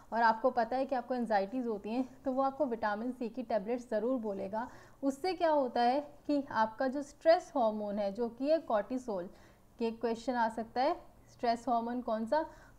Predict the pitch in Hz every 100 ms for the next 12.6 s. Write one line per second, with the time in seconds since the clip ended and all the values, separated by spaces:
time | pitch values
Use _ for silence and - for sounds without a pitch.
0 | - 254 226 285 - 220 220 269 277 262
1 | 330 311 262 254 240 226 233 247 233 208
2 | 208 214 - 202 233 277 262 214 233 233
3 | 214 214 233 226 285 226 208 202 208 208
4 | 190 196 208 262 285 226 202 208 180 -
5 | 196 202 - 214 214 220 202 214 269 370
6 | - - - - - - - - _ -
7 | - - - - - _ - - - -
8 | - - - - - - - - - -
9 | - - - - 269 302 311 311 311 -
10 | 247 247 277 233 240 240 226 226 240 233
11 | 214 196 190 196 208 247 226 220 240 233
12 | 226 220 220 208 226